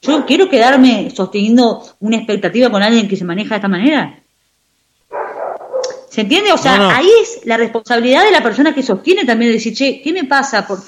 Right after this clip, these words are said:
Speaker 1: para qué me quedo esperando?". Si por la razón que sea no está pudiendo ahora, no quiere, no le, no le da, lo que sea, "¿por qué me quedo sosteniendo esto?". El otro le pondrá me gusta, mm, corazoncito, qué sé yo, lo que quiera, pero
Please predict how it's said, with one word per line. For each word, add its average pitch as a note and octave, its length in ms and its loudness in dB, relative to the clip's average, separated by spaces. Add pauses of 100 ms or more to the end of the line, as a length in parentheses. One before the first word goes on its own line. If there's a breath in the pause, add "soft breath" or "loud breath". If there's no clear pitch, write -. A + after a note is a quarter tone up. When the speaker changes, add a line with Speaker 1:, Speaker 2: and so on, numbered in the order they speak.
(140 loud breath)
Speaker 1:
para G#3+ 200 -2
qué E4+ 100 0
me F#4 140 -2
quedo C#4+ 180 0
esperando?". A3 680 0 (680)
Si F3 440 -6 (120)
por G#3+ 140 2
la A3 100 6
razón A#3+ 280 -2
que F4+ 100 2
sea E4 180 2
no C#4 120 4
está C4+ 160 0
pudiendo C4 280 4
ahora, A#3+ 320 4
no A3 160 -2
quiere, B3 380 2
no A3 80 0
le, A3 120 2
no F#3+ 180 -2
le A3 140 2
da, A3 240 2
lo G3+ 160 -2
que E3+ 100 -8
sea, A3+ 500 0 (240 loud breath)
"¿por G#3 120 -8
qué F4+ 100 0
me F4 120 -2
quedo D4 180 -2 (160)
sosteniendo G#3+ 600 0
esto?". E3 480 -2 (920 loud breath)
El F4+ 140 4
otro A#4 200 4
le F#4 120 6
pondrá B3+ 380 2
me B3+ 180 4
gusta, E4 760 4
mm, G3 360 -8
corazoncito, G#3 880 0
qué A#3+ 100 -2
sé G#3+ 120 -6
yo, - 200 -6 (180 soft breath)
lo A3 160 0
que A3 140 -6
quiera, B3+ 580 2 (240 soft breath)
pero G3 460 0